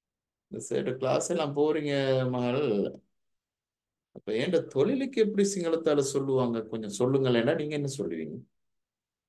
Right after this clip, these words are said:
ஆஹா,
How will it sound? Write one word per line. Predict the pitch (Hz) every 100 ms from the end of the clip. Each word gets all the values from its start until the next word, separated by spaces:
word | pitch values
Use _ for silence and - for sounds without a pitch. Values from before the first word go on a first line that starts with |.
| _ _ _ _ _ _ _ _ _ _ _ _ _ _ _ - - - - - - 139 131 _ _ _ _ _ _ _ _
ஆஹா, | 113 131 165 -